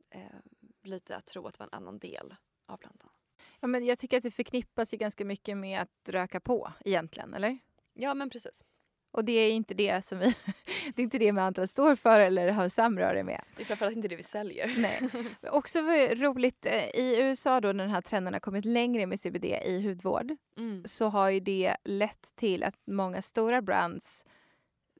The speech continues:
Speaker 2: doppar tån i den här trenden genom att blanda i hampafröolja i sina produkter.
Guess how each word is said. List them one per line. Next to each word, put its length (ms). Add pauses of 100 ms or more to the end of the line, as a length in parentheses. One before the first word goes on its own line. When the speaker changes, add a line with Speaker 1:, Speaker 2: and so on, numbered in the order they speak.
(240)
Speaker 2:
doppar 460
tån 600
i 20
den 140
här 100
trenden 540
genom 340
att 140
blanda 340
i 120
hampafröolja 960
i 60
sina 240
produkter. 500